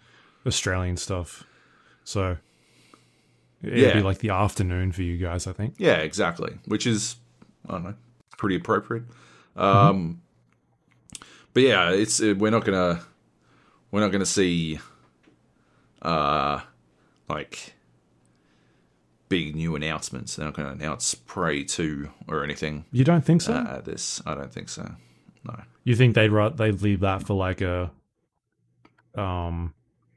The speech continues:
Speaker 1: I don't know, like, a whatever Microsoft or X, uh, <laughs> like Sony is,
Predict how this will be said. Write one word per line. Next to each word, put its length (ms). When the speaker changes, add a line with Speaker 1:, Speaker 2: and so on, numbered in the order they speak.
Speaker 1:
I 80
don't 80
know, 200
like, 220
a 320
whatever 420
Microsoft 600
or 140
X, 260
uh, 220
<laughs> 40
like 120
Sony 440
is, 200